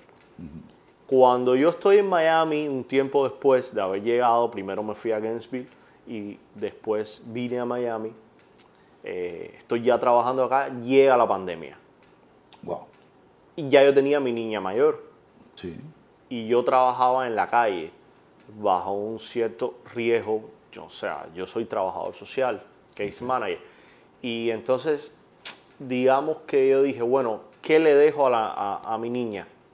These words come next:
Speaker 2: si a mí me pasa algo?" Me gustaría, desde, desde algún punto de vista, dejarle algo artístico o algo, o algo de lo que yo estudié para que ella diga, "Bueno, mira, wow, mira a mi papá, lo que hacía".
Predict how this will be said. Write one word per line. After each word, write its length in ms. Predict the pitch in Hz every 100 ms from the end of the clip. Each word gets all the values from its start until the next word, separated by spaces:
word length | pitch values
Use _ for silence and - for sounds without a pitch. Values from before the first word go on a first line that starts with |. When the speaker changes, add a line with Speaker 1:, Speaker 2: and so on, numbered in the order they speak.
| _ -
Speaker 2:
si 100 | 123
a 80 |
mí 140 | 113 127
me 100 | 117
pasa 320 | 107 - 82
algo?" 200 | 76 76 - _ _ _ _ _ _ _ _ _ _ _ _ _ _ _ - - _ _
Me 100 | 135
gustaría, 680 | 135 135 135 139 185 151 - -
desde, 680 | 131 120 120 113 120 117
desde 160 | 113 113
algún 260 | 110 117 131
punto 260 | 151 156
de 80 | 131
vista, 360 | 143 143 131 117
dejarle 320 | 110 123 123
algo 500 | 123 123 123 117 98
artístico 640 | - - 127 - 117 107
o 160 | 104 98
algo, 460 | 107 110 120 117 - - _ _ _ _ _ _ -
o 200 | 104 101
algo 340 | 113 113 123
de 60 | 120
lo 100 | 110
que 140 | 110
yo 80 | 107
estudié 420 | 107 - 120 131
para 300 | 127 113 101 98
que 220 | 110 113
ella 240 | 131 131
diga, 220 | 127 123
"Bueno, 240 | 117 139 127
mira, 240 | 139 135
wow, 420 | 101 - 160 147
mira 200 | 120 135
a 20 | 139
mi 100 | 127
papá, 380 | 113 - 107 - _ _ _ -
lo 160 | 107 104
que 60 | 95
hacía". 380 | - 117 95